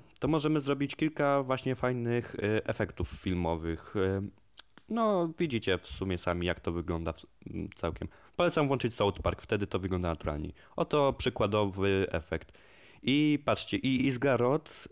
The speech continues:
oraz chyba Buster jest jedyną postacią, którą udało mi się odkryć, ale jeśli macie zdecydowanie więcej czasu niż ja, to z pewnością uda wam się odkryć więcej postaci. Ja w każdym razie się na razie z wami żegnam i polecam właśnie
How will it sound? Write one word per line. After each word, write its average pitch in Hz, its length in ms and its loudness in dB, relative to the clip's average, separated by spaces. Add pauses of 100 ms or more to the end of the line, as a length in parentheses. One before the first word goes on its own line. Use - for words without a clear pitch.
(120)
oraz 131 340 2
chyba 139 280 -2
Buster 127 600 0 (360)
jest 123 180 0
jedyną 151 240 2
postacią, 143 320 0
którą 131 220 0
udało 131 240 2
mi 123 80 -4
się 113 120 0
odkryć, 151 380 -2 (340)
ale 214 180 4
jeśli 180 220 0
macie 151 280 2
zdecydowanie 127 600 0
więcej 110 280 0
czasu 113 280 -6
niż 104 260 -4
ja, 104 120 2
to 98 120 -8
z - 40 -12
pewnością 98 480 -4
uda 95 260 0
wam 90 180 0
się - 160 -6
odkryć 87 320 -4
więcej 85 300 -2
postaci. - 560 -6 (720)
Ja 131 140 0
w 131 60 -4
każdym 113 300 0
razie 107 200 0
się 101 180 -2
na 101 120 0
razie 95 280 0
z - 20 -6
wami 82 220 -6
żegnam 120 500 -2
i 92 200 -4
polecam 113 640 0
właśnie 90 580 -2